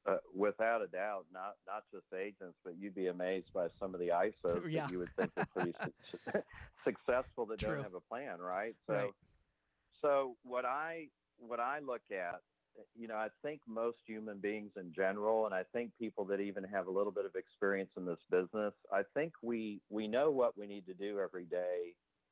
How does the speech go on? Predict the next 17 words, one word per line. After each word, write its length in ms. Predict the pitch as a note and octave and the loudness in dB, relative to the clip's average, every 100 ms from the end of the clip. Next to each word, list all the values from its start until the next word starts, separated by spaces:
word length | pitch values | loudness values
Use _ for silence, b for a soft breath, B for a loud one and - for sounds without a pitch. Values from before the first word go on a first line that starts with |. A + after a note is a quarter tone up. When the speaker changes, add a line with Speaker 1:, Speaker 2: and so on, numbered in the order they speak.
| _ _ _ | _ _ _
Speaker 1:
to 80 | F#2+ | -6
get 220 | F2 G#2+ | 2 4
up 220 | G#2 G2 - | 6 4 2
and 160 | F#2 F2 | -6 0
build 280 | F#2+ G2 | 2 2
a 40 | F#2 | 0
big 200 | G2 F2 - | -4 -6 -4
portfolio, 720 | F#2+ - - F#2 F#2 F2+ E2+ | -6 -4 -2 0 0 0 0
to 80 | F2 | -2
build 280 | D#2 G2 G2+ | 4 4 6
a 40 | |
residual, 800 | F#2+ F#2+ - F#2 F2 F2+ F2 F2 - | 2 -2 0 0 0 -2 0 0 0
to 60 | |
Speaker 2:
Right. 140 | C#3 G#2 | -2 0
Speaker 1:
build 180 | F#2+ | 0
a 120 | F2+ - | 0 -8
successful 560 | G2 - F#2 - E2+ | -8 0 -2 -2 -10